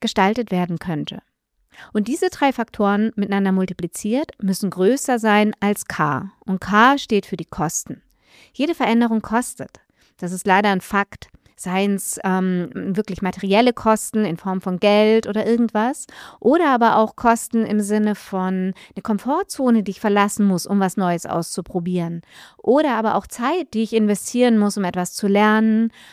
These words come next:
ähm, Ängste, die ich überwinden muss und so weiter. In dem Kostenblock sind aber eben genau auch unsere Ängste, Sorgen und so weiter. Was könnte alles passieren, wenn ich diesen Veränderungsschritt gehe? Das heißt, in dem Kostenblock sind zum Teil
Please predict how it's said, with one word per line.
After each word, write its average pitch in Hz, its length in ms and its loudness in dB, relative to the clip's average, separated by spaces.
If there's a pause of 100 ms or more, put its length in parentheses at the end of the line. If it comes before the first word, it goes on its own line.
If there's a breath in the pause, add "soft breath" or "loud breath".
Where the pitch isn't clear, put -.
(140)
ähm, 196 520 2 (180 soft breath)
Ängste, 285 460 0
die 247 100 0
ich 226 140 -6
überwinden 196 580 2
muss 196 320 0
und 180 180 -4
so 180 140 -6
weiter. 147 320 -8 (100)
In 202 120 0
dem 233 120 4
Kostenblock 262 600 0
sind 294 280 0
aber 196 180 0
eben 214 180 0
genau 208 340 2
auch - 180 -4
unsere 202 300 -6
Ängste, 233 400 -2
Sorgen 220 460 4
und 202 100 -4
so 202 100 -6
weiter. 202 240 -2
Was 196 140 -6
könnte 269 360 -2
alles 214 200 -6
passieren, 220 720 -2 (320)
wenn 214 140 6
ich 202 100 2
diesen 196 260 -2
Veränderungsschritt 185 800 -4
gehe? 180 340 -4 (1500 soft breath)
Das 190 160 -4
heißt, 233 340 4
in 220 80 4
dem 214 120 4
Kostenblock 294 680 0
sind 220 200 -2
zum 190 160 -8
Teil 185 460 -2